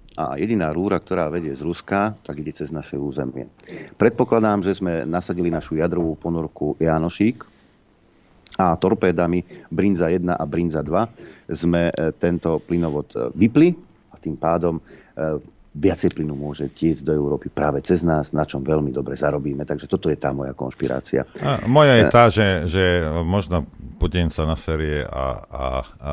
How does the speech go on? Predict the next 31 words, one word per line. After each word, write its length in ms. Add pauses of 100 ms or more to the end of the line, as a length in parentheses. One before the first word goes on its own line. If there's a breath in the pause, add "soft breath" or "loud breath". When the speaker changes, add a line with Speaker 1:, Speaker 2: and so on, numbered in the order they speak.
Speaker 2:
strihne 800
Ukrajincov 720
od 60
plynu. 340
Ide 240
zima. 320 (1080 soft breath)
Hej. 220
Speaker 1:
Ide 80
mráz. 560 (420 loud breath)
Speaker 2:
Tak. 220
Speaker 1:
No 80
už, 100
e, 80
Speaker 2:
Možné 300 (420)
to 120
je. 100
Speaker 1:
podrobnejšie, 800
a-, 180 (220)
ako 200
my 140
dvaja, 400 (100)
aj 240 (200)
s 100
možnými 480
dopadmi, 640
e, 300
zhrnú 420 (220)
celú 240
tú 100
situáciu 640
okolo 400